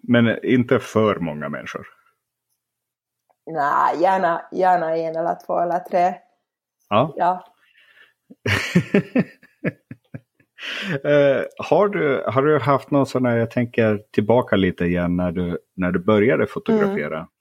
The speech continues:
Speaker 1: Hade du någon slags mentor eller någon som hjälpte dig extra mycket för att, för att nå dit där du är idag?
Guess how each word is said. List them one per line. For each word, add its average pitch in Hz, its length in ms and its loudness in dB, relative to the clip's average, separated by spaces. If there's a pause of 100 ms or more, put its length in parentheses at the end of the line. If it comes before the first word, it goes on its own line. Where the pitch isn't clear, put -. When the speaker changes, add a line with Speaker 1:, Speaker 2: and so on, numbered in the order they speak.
(360)
Speaker 1:
Hade 117 340 0
du 127 220 2
någon 117 380 2
slags - 440 -8
mentor 107 920 0
eller 98 240 2
någon 95 420 0
som 95 280 0
hjälpte 95 380 0
dig 92 240 0
extra - 360 -4
mycket 131 400 0
för 87 140 -4
att, 87 260 -2 (600)
för 95 100 0
att - 240 -2
nå 110 300 2
dit 92 360 0
där 90 180 2
du 85 400 -2
är 82 260 -4
idag? 110 360 0